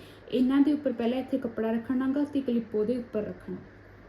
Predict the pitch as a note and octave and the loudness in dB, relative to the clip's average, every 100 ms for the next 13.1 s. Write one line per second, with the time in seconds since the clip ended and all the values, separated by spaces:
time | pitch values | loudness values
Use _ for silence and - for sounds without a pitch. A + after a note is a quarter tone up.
0 | - A#3 A3+ A3+ A3+ A#3+ B3 - A3 A3+ | -8 -2 -2 0 0 0 -2 -4 -4 -2
1 | A3 A3 A#3+ A3 B3 A#3+ A#3+ G#3+ G#3 G3+ | -2 -2 -2 -2 -2 -2 -4 -4 -6 -6
2 | G3+ G3+ A3+ A#3 C#4 D#4 B3+ A3+ A3 - | -6 -4 0 2 0 -2 -4 -2 -2 -2
3 | G#3 A#3+ A3+ - A#3 A3+ G3+ G3+ A#3 A#3 | -2 0 0 -4 -2 0 0 -2 -4 -4
4 | G#3+ A3 A3+ - G#3+ B3 B3+ A#3 - G#3 | -2 0 0 -2 -4 -4 -4 -4 -6 -4
5 | G#3 G3+ G3 G#3 B3 C4+ - - - A3 | -2 -4 -4 -2 -2 -4 -8 -18 -4 -2
6 | G3+ A3 A3 A#3+ A#3 A3+ G#3+ - F#3+ F#3+ | 0 2 4 4 4 2 0 -2 -4 -4
7 | B3 A#3 A3+ A3+ A3+ - G#3 G#3+ A#3 A3 | -4 0 2 2 0 -6 -6 -6 -6 -6
8 | F#3+ F#3 F#3 - A3+ A3+ G#3+ C#4 - - | -6 -6 -6 -4 -2 -2 -2 -4 -10 -20
9 | - - B3+ A3+ A#3+ G#3+ C#4 C#4+ C#4 C#4 | -16 -4 -2 0 -2 2 4 6 6 6
10 | D4 D4 D4 - D4+ C#4 C#4 A#3+ C4+ C4 | 6 4 2 2 6 6 6 4 0 0
11 | B3+ - B3+ B3+ A#3+ A#3+ A#3 C4 A#3 D4+ | -4 -4 -4 -2 2 2 0 -2 0 0
12 | D4+ C4+ C4+ A#3 A3 C4 B3+ C4+ C4+ C4+ | -2 0 2 2 0 -2 -2 0 2 2
13 | C4+ | 2